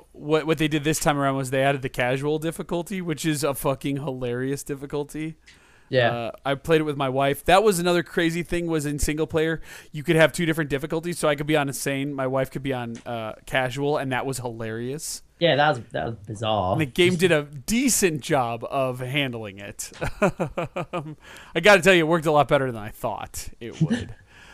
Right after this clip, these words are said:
Speaker 1: Um, and then, of course, they promised new multiplayer modes and features. So, um, now, Jam, were you a three sixty owner at this point?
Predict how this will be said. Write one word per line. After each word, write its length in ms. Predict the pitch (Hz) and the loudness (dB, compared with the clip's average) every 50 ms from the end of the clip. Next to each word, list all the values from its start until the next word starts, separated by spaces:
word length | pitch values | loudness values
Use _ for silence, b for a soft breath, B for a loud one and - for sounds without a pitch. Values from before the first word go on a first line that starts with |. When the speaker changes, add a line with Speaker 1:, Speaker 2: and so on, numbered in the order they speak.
| B B B B B | B B B B B
Speaker 1:
Um, 420 | - 135 131 131 123 123 127 120 - | -6 -4 -2 -2 -2 -4 -6 -6 -4
and 140 | 170 165 170 | -2 0 2
then, 100 | 170 170 | 4 4
of 100 | 170 156 | 2 2
course, 240 | - - 165 160 - | 2 2 2 2 2
they 160 | - 147 139 | 0 0 0
promised 440 | 135 - 147 131 127 127 123 - - | 0 0 0 0 0 -2 -6 -8 -8
new 120 | 139 123 | -8 -8
multiplayer 680 | 120 123 120 117 - 131 120 113 - 120 113 113 110 110 | -6 -8 -8 -8 -6 -6 -8 -6 -6 -8 -6 -8 -8 -10
modes 280 | 107 101 104 104 - | -10 -12 -12 -12 -14
and 140 | 90 85 - | -16 -18 -18
features. 720 | - - 85 - - - - - - - - - - - - | -18 -18 -18 -18 -18 -18 -18 -18 -16 -18 -18 -20 -20 -20 -20
So, 420 | - - - 110 101 92 98 117 - - - - | -16 -14 -12 -10 -10 -10 -10 -12 -16 -20 -14 -8
um, 200 | 135 131 131 131 | -6 -6 -6 -4
now, 140 | 143 151 151 | -2 -4 -2
Jam, 320 | 139 151 160 151 139 139 | 0 0 0 0 0 -2
were 180 | 131 131 143 147 | -4 -4 -4 -4
you 560 | 147 151 147 147 151 156 156 156 156 151 151 | -4 -4 -6 -6 -4 -4 -2 -2 -2 -2 -2
a 60 | 147 | -2
three 160 | 135 - 147 139 | -4 -4 -8 -8
sixty 340 | 113 135 127 - - 131 | -8 -10 -10 -8 -8 -8
owner 160 | 127 123 120 117 | -8 -8 -8 -10
at 80 | 117 | -10
this 160 | - 127 117 | -12 -12 -14
point? 240 | - - - 78 - | -14 -16 -20 -20 -20